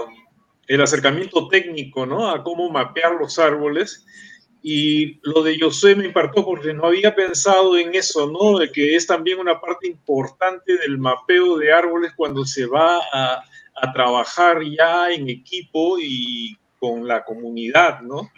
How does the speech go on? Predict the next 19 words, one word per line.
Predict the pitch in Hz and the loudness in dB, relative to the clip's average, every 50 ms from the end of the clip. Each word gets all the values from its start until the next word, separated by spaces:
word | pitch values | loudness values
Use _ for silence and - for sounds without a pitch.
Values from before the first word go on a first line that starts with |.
| _ _ - - - - _ _ - | _ _ -20 -20 -20 -20 _ _ -8
Eh, | 123 117 117 120 117 113 113 113 113 107 107 _ - | -4 -4 -2 -2 -2 -2 -2 -4 -6 -8 -10 _ -4
cómo | 160 170 170 175 | -4 -4 -4 -4
intervenir | 160 143 151 131 123 123 123 139 165 208 185 | -4 -4 -4 -4 -4 -6 -6 -4 0 2 2
a | 165 | 2
la | 151 143 127 131 | 2 0 -2 -4
comunidad, | 131 127 123 127 123 120 127 135 156 160 156 - - | -8 -10 -10 -10 -8 -6 -4 0 0 0 0 -2 -8
cómo | - 170 165 165 | -12 -8 -6 -6
hacer | 156 135 160 180 175 175 - | -6 -6 -6 -8 -8 -6 -6
que | 170 151 | -6 -4
la | 139 143 131 | -4 -4 -6
ciudadanía | 135 143 131 120 120 120 117 120 143 175 185 175 - | -6 -4 -4 -2 -2 -2 -2 -4 -6 -6 -6 -6 -8
participe | - - 123 135 - - - - 196 208 208 - - - 113 104 - - 120 120 - _ | -10 -18 -20 -18 -16 -16 -12 -8 -8 -8 -8 -10 -8 -8 -6 -6 -6 -10 -12 -12 -12 _
en, | - 127 127 127 | -12 -12 -10 -12
en, | 135 135 - - | -14 -16 -16 -14
en | 131 139 151 | -12 -8 -8
estos | 156 - - 165 - _ - | -8 -8 -8 -10 -10 _ -6
procesos, | 123 - - 151 131 - - - - - | -6 -2 -2 -2 -2 -2 -4 -6 -8 -10
¿no? | 131 156 160 - _ _ _ | -12 -12 -12 -12 _ _ _
Ok, | 139 143 135 | -16 -10 -6